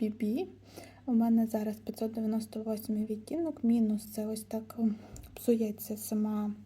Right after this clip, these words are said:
упаковка цього блиску. Але виглядає він просто вау. Взагалі блиски для губ від Eveline дуже класні і бюджетні. Тому також рекомендую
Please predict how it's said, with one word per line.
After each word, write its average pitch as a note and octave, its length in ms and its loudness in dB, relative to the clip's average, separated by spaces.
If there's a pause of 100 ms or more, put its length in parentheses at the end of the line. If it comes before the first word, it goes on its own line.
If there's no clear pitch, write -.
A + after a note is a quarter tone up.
(500)
упаковка A3+ 640 -4
цього C4 320 -2
блиску. D#4 600 -2 (560)
Але A#3 240 2
виглядає A#3 600 2
він A3 200 2
просто A#3+ 420 -2
вау. G#3+ 240 -4 (100)
Взагалі A3+ 340 2
блиски A3 480 -4
для G#3+ 180 -4
губ G#3+ 240 -2 (120)
від - 260 -8 (580)
Eveline D4 500 4
дуже A#3 300 -2
класні G#3+ 460 -6 (220)
і C4+ 120 2
бюджетні. A3 560 -4 (640)
Тому A3+ 240 4
також B3+ 480 2
рекомендую A3 640 2